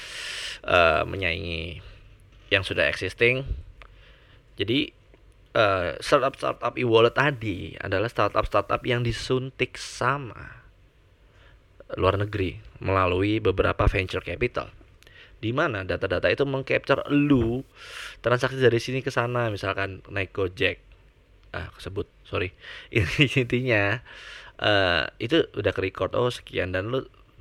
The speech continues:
terbiasa kapan memakai, eh, e-wallet, kapan memakai cash, bahkan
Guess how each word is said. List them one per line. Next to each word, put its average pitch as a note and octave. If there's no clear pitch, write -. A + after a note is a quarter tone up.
terbiasa G#2
kapan A2
memakai, G2+
eh, E2+
e-wallet, C3+
kapan G2+
memakai G2
cash, -
bahkan C3